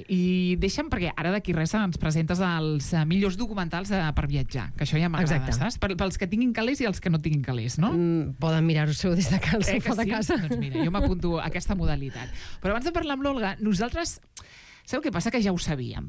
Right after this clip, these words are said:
Speaker 1: perquè, eh, ho hem dit a l'inici del programa. El divendres vint-i-dos de desembre, l'últim programa abans d'anar de vacances,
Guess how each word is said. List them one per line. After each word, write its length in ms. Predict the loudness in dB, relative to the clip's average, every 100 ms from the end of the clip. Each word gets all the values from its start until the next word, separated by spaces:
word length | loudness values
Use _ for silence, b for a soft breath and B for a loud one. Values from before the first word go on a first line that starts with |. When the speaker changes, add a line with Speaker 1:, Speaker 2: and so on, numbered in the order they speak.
| -2
Speaker 1:
perquè, 300 | -2 0 -2
eh, 800 | -4 -8 -4 -2 -2 -2 -2 -2 -2
ho 80 | -2
hem 80 | 0
dit 220 | -2 0
a 60 | 0
l'inici 300 | 0 0 0
del 80 | 0
programa. 320 | 0 -2 -2
El 60 | 0
divendres 320 | 0 0 -2
vint-i-dos 460 | -2 -2 0 0 0
de 60 | -2
desembre, 460 | 0 2 2 0 0
l'últim 320 | 0 2 0
programa 380 | 0 0 0 0
abans 160 | 0 2
d'anar 200 | 2 2
de 20 |
vacances, 600 | 0 -2 -2 0 -2 -2